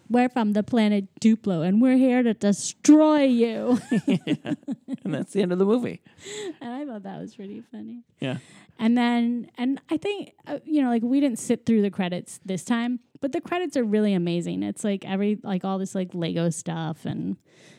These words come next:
Speaker 1: it's, I think it's just really well done. I like it.
Speaker 2: Yeah, and, you know, right when this came out, it made a ton of money, and, like, they were sa-, like, the person who ran the animation studio was like,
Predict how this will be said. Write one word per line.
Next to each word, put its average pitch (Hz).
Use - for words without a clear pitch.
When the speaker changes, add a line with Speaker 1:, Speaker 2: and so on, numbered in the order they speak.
Speaker 1:
it's, 320
I 349
think 466
it's 403
just 370
really 294
well 285
done. 214
I 196
like 220
it. -
Speaker 2:
Yeah, 190
and, 165
you 170
know, 151
right 180
when 190
this 160
came 151
out, 139
it 113
made 131
a 113
ton 165
of 160
money, 147
and, 123
like, 117
they 151
were 143
sa-, -
like, 143
the 143
person 143
who 135
ran 131
the 127
animation 123
studio 123
was 123
like, 123